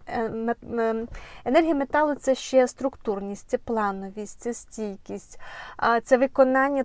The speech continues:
того, що ви поставили для себе, тобто допрацювати те, що ви хочете, навіть якщо важко. Тому що енергія металу —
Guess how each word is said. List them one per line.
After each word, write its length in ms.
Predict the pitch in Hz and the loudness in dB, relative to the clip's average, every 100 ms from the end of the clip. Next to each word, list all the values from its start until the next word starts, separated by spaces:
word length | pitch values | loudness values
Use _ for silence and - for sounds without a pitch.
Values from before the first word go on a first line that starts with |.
| - | 2
того, 380 | 285 294 262 262 | 6 8 6 2
що 320 | - - 269 | 2 6 8
ви 140 | 247 | 8
поставили 760 | 254 254 - - 240 220 214 208 | 6 4 4 4 6 6 2 -2
для 200 | 214 220 | -2 -2
себе, 360 | - 277 277 269 | 2 4 4 0
тобто 240 | 233 247 | -2 0
допрацювати 840 | 214 269 262 240 240 220 240 240 | 2 2 0 -4 -4 0 0 0
те, 180 | 214 226 | -2 -4
що 320 | 220 - 214 196 - | -4 -2 -2 -2 -6
ви 160 | 214 226 | -2 0
хочете, 720 | - 302 - 254 247 240 226 | 4 2 2 -2 0 2 2
навіть 220 | 220 220 | 0 -4
якщо 300 | 226 - 240 | -6 -4 0
важко. 440 | 214 175 - - 202 | 2 2 -2 -8 -8
Тому 260 | 214 233 | -4 -4
що 260 | - - 233 - - - - | -4 -2 -2 -4 -18 -14 -2
енергія 300 | 254 277 247 | 2 4 4
металу — 500 | 247 - 311 359 | 2 4 6 6